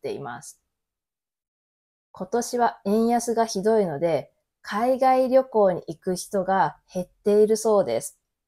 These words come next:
国内も物価が上がっているので、国内旅行をする人も例年に比べると減っているかもしれません。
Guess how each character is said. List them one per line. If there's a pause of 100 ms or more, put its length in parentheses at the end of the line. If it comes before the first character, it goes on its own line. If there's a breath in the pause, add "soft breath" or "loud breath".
(680)
国
内
も
物 (100)
価
が
上
が
っ
て
い
る
の
で、 (400)
国
内
旅
行
を
す
る
人
も (400)
例
年
に
比 (280)
べ
る
と (160)
減
っ (120)
て
い
る
か
も
し
れ
ま
せ
ん。